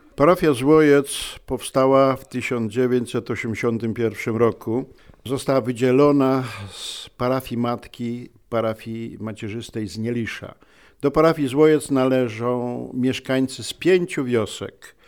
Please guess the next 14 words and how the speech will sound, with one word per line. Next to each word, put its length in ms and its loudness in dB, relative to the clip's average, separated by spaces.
Złojec, 840 2
Krzyż, 560 -4
Wólka 320 2
Złojecka, 640 0
Wólka 460 0
Nieliska 460 -4
i 160 -8
Zarudzie. 480 0
W 80 -18
sumie 400 4
jest 560 0
nas, 600 -2
statystycznie 960 0
biorąc, 500 -2